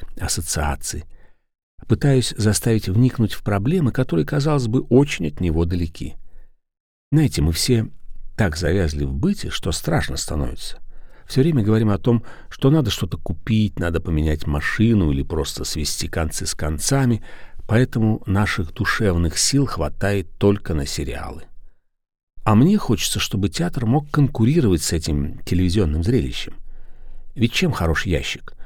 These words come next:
Можно смотреть какую-то серию и мыть тарелки, а в театре этого просто не удастся. Вам приходится быть соучастником поединка и волей-неволей выбирать, на чьей вы стороне.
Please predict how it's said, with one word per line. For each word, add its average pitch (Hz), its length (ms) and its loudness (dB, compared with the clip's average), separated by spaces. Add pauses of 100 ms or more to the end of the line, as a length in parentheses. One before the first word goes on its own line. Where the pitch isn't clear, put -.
(140)
Можно 117 300 2
смотреть 139 420 -2
какую-то - 460 -2
серию 69 420 -2
и - 120 0
мыть 175 200 4
тарелки, 67 560 -2 (320)
а - 100 6
в - 100 -4
театре 104 480 0 (160)
этого 87 280 0
просто 73 380 -2
не 117 100 6
удастся. 151 540 2 (500)
Вам 90 200 2
приходится 101 580 2
быть 107 180 4
соучастником 95 840 0
поединка 92 640 2
и - 160 -2
волей-неволей 82 720 2
выбирать, 139 460 2
на 73 120 -2
чьей 76 300 -2
вы 82 140 2
стороне. 113 540 -2